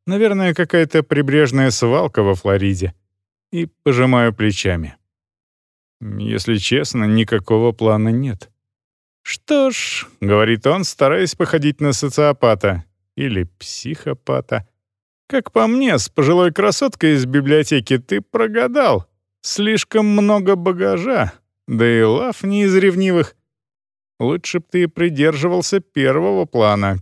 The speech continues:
который, как я полагаю, заключался в том, чтобы вернуть её при помощи музыки».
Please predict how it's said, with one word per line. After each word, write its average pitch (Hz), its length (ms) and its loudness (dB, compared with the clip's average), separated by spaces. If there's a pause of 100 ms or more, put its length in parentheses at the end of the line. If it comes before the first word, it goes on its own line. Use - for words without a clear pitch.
который, 165 480 -2
как 165 240 0
я 165 160 2
полагаю, 156 460 2
заключался 156 640 0
в 139 100 -8
том, 190 240 2
чтобы 156 400 0
вернуть 156 500 2
её 143 220 4
при 143 200 -2
помощи 135 520 0
музыки». 85 640 -2